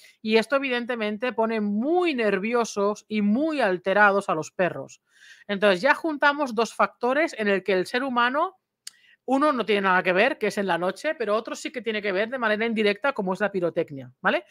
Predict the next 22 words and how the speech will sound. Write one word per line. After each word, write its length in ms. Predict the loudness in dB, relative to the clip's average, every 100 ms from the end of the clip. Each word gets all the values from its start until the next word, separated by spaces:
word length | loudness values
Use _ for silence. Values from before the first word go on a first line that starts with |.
| -20 -20 -20 _
Que 360 | 0 2 2 2
la 80 | 0
gente 260 | 0 -2
que 120 | -2 0
tiene, 500 | 0 0 -2 -4 -2
tira 380 | 0 4 4 4
pita-, 240 | 0 -2
eh, 100 | -2 -6
los 240 | -8 -10 -6
petarditos 560 | -2 0 0 -2 -2
de 80 | 0
las 160 | 0 0
narices 440 | -2 -2 -2 -2
no 140 | -2 -2
tienen 300 | -2 -2 0
nada 240 | 0 0
en 100 | -2
cuenta 480 | 0 0 2 0 0
el 100 | -2
tema 300 | -6 -4 -2
de 480 | -2 -4 -4 -8 -12 -16
animales, 1000 | -14 -6 2 2 4 0 -2 -4 -8 -16